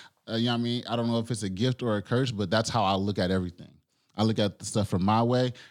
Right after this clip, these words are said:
and I say, "Well, how would this person look at it?" I, I might be looking at something and say, "Listen, if J J was here right now and I was talking to him about this,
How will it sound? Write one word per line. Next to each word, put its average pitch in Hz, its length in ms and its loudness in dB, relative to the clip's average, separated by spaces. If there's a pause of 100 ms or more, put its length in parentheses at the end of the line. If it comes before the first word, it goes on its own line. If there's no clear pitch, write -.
and 123 100 -6
I 120 80 -6
say, 113 200 -8
"Well, 120 140 -8
how 269 160 -6
would 113 120 -8
this 104 120 -8
person 92 400 -8
look 92 160 -4
at 76 160 -4
it?" 76 120 -10
I, 135 120 0
I 131 200 0
might 123 420 -2
be 113 140 0
looking 120 280 -2
at 113 120 -4
something 117 180 -4
and 113 80 -4
say, 101 180 -6 (300)
"Listen, 113 260 -6
if 92 120 -6
J 135 160 2
J 123 120 0
was 107 160 -2
here 104 140 0
right 101 160 -2
now 95 300 -10 (260)
and 98 580 -6
I 117 100 2
was 104 180 2
talking 110 260 0
to 107 60 0
him 107 100 2
about 92 180 0
this, 90 220 -4